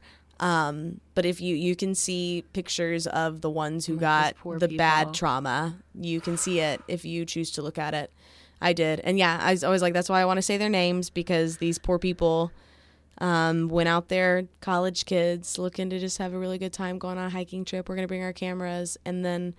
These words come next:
Speaker 1: some crazy shit hit
Speaker 2: And do they,
Speaker 1: them.
Speaker 2: I guess they wouldn't really know 'cause they were frozen. Like, they could tell, they could tell, like, how long,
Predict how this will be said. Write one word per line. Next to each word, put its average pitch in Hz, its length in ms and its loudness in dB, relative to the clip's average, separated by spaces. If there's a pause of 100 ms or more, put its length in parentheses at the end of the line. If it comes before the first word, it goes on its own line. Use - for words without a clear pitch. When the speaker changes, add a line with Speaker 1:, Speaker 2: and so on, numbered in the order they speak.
(420)
Speaker 1:
some 190 380 2
crazy 175 720 -2
shit 175 480 0
hit - 120 -4
Speaker 2:
And 202 80 0
do 202 100 0
they, 196 200 2
Speaker 1:
them. 185 100 -6
Speaker 2:
I 190 40 -4
guess 196 200 -4
they 185 100 -4
wouldn't 175 240 -4
really 170 140 -4
know 175 160 -4
'cause 170 160 -8
they 160 100 -6
were 160 160 -6
frozen. 160 400 -10
Like, 165 160 -4
they 175 120 -2
could 170 180 -6
tell, 170 480 0 (180)
they 185 160 0
could 175 240 -4
tell, 190 460 0
like, 165 180 -2
how 165 320 0
long, 160 840 -2